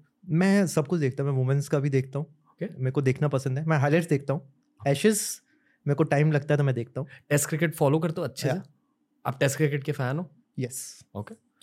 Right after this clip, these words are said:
Speaker 1: I think वो एक है, मतलब I really want to play one day for at least
Speaker 2: ओके।
Speaker 1: एक मैच भी, क्योंकि when people call you now, he's a test player, no one call you, "अरे ये टी ट्वेंटी का प्लेयर है, ओडीआई का प्लेयर है।"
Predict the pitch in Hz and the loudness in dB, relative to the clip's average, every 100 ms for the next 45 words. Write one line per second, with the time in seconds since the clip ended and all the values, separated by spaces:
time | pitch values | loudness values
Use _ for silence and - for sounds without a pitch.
0 | 131 151 135 139 160 151 151 - 135 123 | -4 -2 0 2 2 0 -2 -6 -2 0
1 | 120 123 123 117 - _ _ - 131 131 | -2 -2 -4 -6 -14 _ _ -4 0 2
2 | 160 143 143 143 135 131 131 123 127 131 | 2 2 2 2 0 2 2 0 -2 0
3 | 135 131 123 123 _ 123 113 _ _ _ | 2 2 0 -2 _ -8 -8 _ _ _
4 | - 127 139 - 139 143 131 120 - 131 | -8 -2 -2 0 0 2 0 -2 -4 -4
5 | 135 143 139 127 - _ _ _ - _ | -2 -2 -2 -6 -12 _ _ _ -20 _
6 | 135 135 139 156 151 147 147 151 131 131 | -2 0 2 4 4 4 2 0 0 0
7 | 131 117 - 123 104 - _ - 123 131 | -2 -4 -6 -8 -8 -10 _ -10 -4 0
8 | 135 131 123 127 123 127 120 123 117 127 | 2 2 0 0 0 0 -2 -4 -6 -8
9 | 117 120 120 123 120 117 117 117 117 117 | -6 -6 -2 -2 -2 -4 -4 -4 -4 -4
10 | 120 - - - - | -6 -8 -10 -10 -14